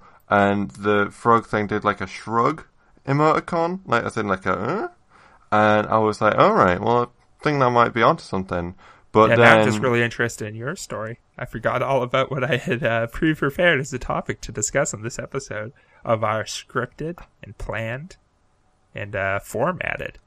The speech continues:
Speaker 2: uh, podcast.
Speaker 1: Well, I'm sure I'll come back to you. So, um, anyway, so
Speaker 2: Right, so, uh, we should, uh,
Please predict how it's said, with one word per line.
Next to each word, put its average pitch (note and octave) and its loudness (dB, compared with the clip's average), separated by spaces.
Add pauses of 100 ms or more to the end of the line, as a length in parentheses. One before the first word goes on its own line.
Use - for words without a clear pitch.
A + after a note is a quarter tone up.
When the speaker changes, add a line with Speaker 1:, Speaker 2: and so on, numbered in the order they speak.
(340)
Speaker 2:
uh, A2 -6
podcast. - -10
Speaker 1:
Well, D3 6
I'm E3+ 4
sure G#3 4
I'll C3+ 6
come B2 -4
back A2 4
to G#2+ -4
you. F#2+ -4
So, A2+ 4
um, A2+ 2 (1120)
anyway, A#2+ 4
so A#2+ 0
Speaker 2:
Right, D#3 6
so, E3 8
uh, D3+ 10
we E3 0
should, C#3+ -8 (440)
uh, A#2+ 2